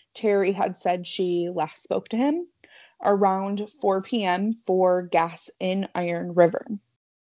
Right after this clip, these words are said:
Police don't really know what to do. Michigan State Police are the next contact for the Iron River Police Department to reach out to. Three detectives got involved, and they started looking into Terry immediately.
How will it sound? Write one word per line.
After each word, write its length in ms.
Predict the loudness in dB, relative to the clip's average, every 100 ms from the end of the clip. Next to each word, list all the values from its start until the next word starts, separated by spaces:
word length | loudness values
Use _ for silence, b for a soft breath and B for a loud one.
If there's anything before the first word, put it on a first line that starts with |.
| _ _ _ -4
Police 280 | -2 -2 -4
don't 200 | -4 -4
really 200 | -6 -4
know 120 | -6
what 140 | -8
to 100 | -10
do. 500 | -4 -2 0 0 0
Michigan 380 | 0 -4 -6 -10
State 260 | -8 -8 -2
Police 520 | 0 2 0 -4 -12 _ _ _ _ _ _ 2
are 460 | 4 4 2 0
the 180 | -4 -6
next 340 | -6 -8 -12
contact 480 | -12 -10 -6 -6 -6
for 120 | -6 -4
the 120 | -4
Iron 280 | -4 -4 -4
River 500 | -2 0 0 -2 -6 _ _
Police 280 | 2 2 0
Department 440 | -2 -2 0 -4
to 80 | -4
reach 200 | -2 6
out 280 | 8 8 6
to. 400 | 8 8 8 2 B B B B _
Three 200 | 4 4
detectives 500 | 6 4 4 4 4
got 160 | 4 4
involved, 560 | 6 10 12 10 6 -8
and 420 | -6 -4 -6 -6
they 120 | -6
started 300 | -2 0 0
looking 260 | -2 -4 -6
into 160 | -6 -6
Terry 440 | 0 2 2 0
immediately. 760 | -4 -4 -6 -6 -4 -4 -4